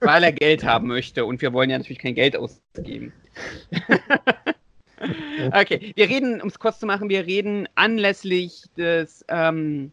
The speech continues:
Hasbro hat eine, ähm,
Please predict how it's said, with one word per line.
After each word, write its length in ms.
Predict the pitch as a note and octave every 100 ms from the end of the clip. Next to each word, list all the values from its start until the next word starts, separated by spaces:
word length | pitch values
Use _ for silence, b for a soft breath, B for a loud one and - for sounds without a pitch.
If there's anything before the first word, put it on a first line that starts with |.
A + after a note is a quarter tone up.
| - - B B _
Hasbro 600 | F#3+ - - F3+ F3 E3
hat 320 | D3+ D3 - - -
eine, 1080 | D3 C#3+ D3 C#3+ C#3 C3+ C3 B2+ B2 E2 - _
ähm, 600 | C#3 C#3 C3 B2 A2 C#2+